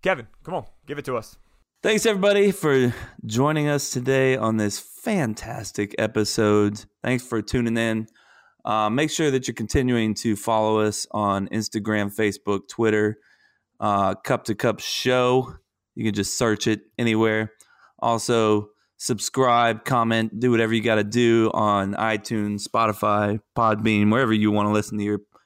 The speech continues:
Speaker 2: podcast. Uh, and make sure that you're continuing to give us some feedback, man. Like, uh, we've asked a lot of questions today to the guests,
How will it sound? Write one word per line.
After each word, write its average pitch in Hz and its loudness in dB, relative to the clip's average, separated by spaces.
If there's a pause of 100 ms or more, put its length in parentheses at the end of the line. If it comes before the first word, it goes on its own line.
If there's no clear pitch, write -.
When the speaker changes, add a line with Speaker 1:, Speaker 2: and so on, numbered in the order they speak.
(160)
Speaker 2:
podcast. 107 -2 (680)
Uh, 117 0
and 120 2
make 147 0
sure 208 0
that 202 0
you're 180 0
continuing 160 0
to 143 -2
give 143 -2
us 143 -4
some 120 -4
feedback, 135 -2
man. 135 -4 (440)
Like, 113 -2
uh, 117 2
we've 139 2
asked 156 0
a 143 0
lot 139 2
of 131 -4
questions 135 -2
today 123 2 (420)
to 120 4
the 110 2
guests, 110 0